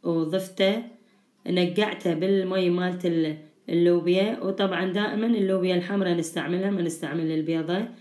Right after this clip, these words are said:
وكلكم العراقيين تعرفون هاي الطريقة، وأنا هاي دا أشوفكم طريقتي، يعني، وحسب أنتو شلون تسووها. طبعًا، آه، كل واحد وطريقته. هنا من بعد ما نقع الخبز،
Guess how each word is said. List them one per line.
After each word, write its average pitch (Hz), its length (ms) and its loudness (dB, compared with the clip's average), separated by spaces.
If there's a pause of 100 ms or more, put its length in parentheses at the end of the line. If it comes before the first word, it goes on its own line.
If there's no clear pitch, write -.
(340)
وكلكم 196 600 0
العراقيين 180 600 0
تعرفون 175 420 -4
هاي 165 200 -2
الطريقة، 165 680 -2 (420)
وأنا 190 500 0
هاي 180 80 0
دا 185 180 0
أشوفكم 180 540 -4
طريقتي، 190 600 0
يعني، 170 760 -2 (240)
وحسب 185 500 -4
أنتو 175 260 -2
شلون 170 300 -2
تسووها. 165 500 -4
طبعًا، 175 460 -4 (640)
آه، - 340 -14
كل 180 140 2
واحد 175 320 0
وطريقته. 151 680 -4 (1400)
هنا 190 340 2
من 202 140 2
بعد 185 260 -2
ما 196 140 2
نقع 196 300 0
الخبز، 220 560 2